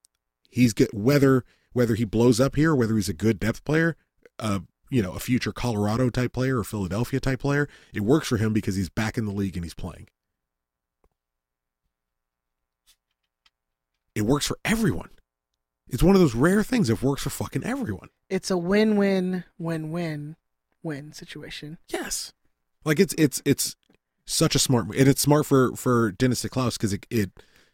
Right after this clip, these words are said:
Speaker 1: he comes in looking like he understands the fan base.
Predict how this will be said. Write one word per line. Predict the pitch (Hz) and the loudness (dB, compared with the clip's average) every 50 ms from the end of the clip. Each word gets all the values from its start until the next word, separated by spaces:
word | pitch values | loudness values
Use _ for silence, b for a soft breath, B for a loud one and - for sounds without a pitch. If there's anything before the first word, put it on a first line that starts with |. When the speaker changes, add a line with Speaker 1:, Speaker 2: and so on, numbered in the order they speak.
| b b | b b
Speaker 1:
he | - 131 | -8 -4
comes | - - 139 156 143 120 131 | 2 2 4 4 4 4 4
in | 143 156 165 165 151 - - | 4 4 2 0 -2 -6 -4
looking | - 107 120 - - 131 120 | 2 2 2 2 2 0 0
like | 117 107 | 0 -2
he | - - - | -2 -4 -2
understands | 117 117 117 107 - 110 104 95 | -2 -2 0 -2 -2 -4 -6 -6
the | 90 | -6
fan | 85 - 92 92 87 | -8 -10 -10 -10 -10
base. | 87 - - - - | -12 -16 -16 -18 -18